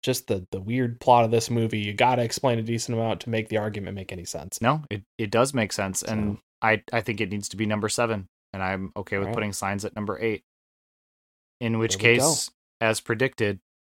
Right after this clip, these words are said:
Speaker 2: it was a pretty short disruption here. I, I don't know that, I don't know that I feel strongly enough about any of these other ones, and I'm glad you conceded on Remember Me, because that is just so stupid. Really?
Speaker 1: That coulda, that coulda been a fight. I'm just not ready to have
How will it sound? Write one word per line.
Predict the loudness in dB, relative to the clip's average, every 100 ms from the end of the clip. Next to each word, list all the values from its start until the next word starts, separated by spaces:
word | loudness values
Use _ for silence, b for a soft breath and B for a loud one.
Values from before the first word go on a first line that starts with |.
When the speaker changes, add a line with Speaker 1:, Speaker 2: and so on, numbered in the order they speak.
| _ _
Speaker 2:
it | -8
was | -8
a |
pretty | -10 -4 -2 -2
short | -2 0 0 0 -4 _ _ _ _ -4
disruption | -2 0 0 0 -8 -6
here. | -8 -8 -8
I, | -8 -8 -8
I |
don't | -4 -4 -4
know | -4 -4
that, | -2 -4 -6 _ _ _ _ _ _ _ _ _ _ 2
I | 4
don't | 6
know | 6
that | 6
I | 6
feel | 4 2
strongly | 4 2 2 0
enough | -2 0
about | 2 2
any | 0
of |
these | 0 0
other | 2 2
ones, | 2 2 0
and | -2
I'm | -2
glad | -2 -2 -2
you | -4
conceded | -6 -4 -4 -2
on | -4 -4
Remember | -4 -4 -4 -6
Me, | -8
because | -10 -8 -6 -6
that | -4 -4 -6
is | -10
just | -10 -6 -4
so | -2 -2
stupid. | -4 -4 -6 -6 -10 -12 _ -4
Really? | -2 0 0 2
Speaker 1:
That | 6
coulda, | 8 8 10
that | 8 10
coulda | 8 10
been | 8 6
a |
fight. | 6 8 8 6
I'm | 2 4
just | 2 4
not | 2 4
ready | 2 2
to | 2
have | 4 4 4 0